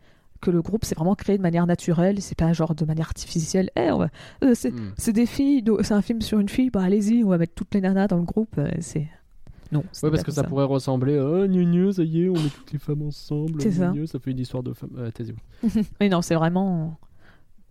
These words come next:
Speaker 1: en tout cas, ça s'est fait de manière artifi-, euh, non, pas artificielle, justement, naturelle. Et en voyant le making-of, tu sens qu'elles ont quand même l'air d'avoir bien kiffé sur le film,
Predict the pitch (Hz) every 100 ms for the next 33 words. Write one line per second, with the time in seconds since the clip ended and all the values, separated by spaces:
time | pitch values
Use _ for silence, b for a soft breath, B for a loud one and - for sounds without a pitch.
0 | - 220 208 - 214 226 254 - - 180
1 | 170 202 180 180 170 - 185 208 190 165
2 | - _ 185 151 165 - - 190 165 -
3 | 175 185 B B 185 175 175 170 208 -
4 | b b b b _ - 185 180 180 202
5 | 214 202 - 185 185 214 - 175 - 202
6 | 185 - 165 160 170 175 185 170 156 156
7 | 180 175 - - 190 - - 170